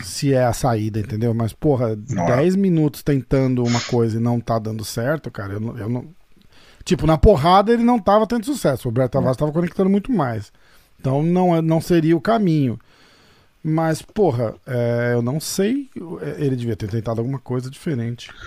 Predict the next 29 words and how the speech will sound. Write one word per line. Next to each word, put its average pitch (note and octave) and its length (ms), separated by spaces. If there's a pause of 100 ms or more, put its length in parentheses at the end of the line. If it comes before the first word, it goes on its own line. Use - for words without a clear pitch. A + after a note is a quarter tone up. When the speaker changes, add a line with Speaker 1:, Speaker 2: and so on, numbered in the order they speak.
(720)
Speaker 2:
Eu A#2+ 80
senti C3 460
um, D3 240
talvez C3+ 320
uma B2+ 240
falta B2 500
de A2+ 360 (500)
o A2 60
que C3+ 120
o C3 80
Rashad B2+ 540
Evans A2+ 280
e G2+ 40
o G2 60
Saint-Pierre G2+ 460
faziam G#2 300
muito G#2+ 280
bem, F#2 280 (800)
que - 80
é G2+ 60
a - 40
transição A2 720
de B2+ 160
golpe G#2+ 400
pra C3 220
queda. F#2 420 (840)
Porque - 300
as A2 240
modali-, A2+ 520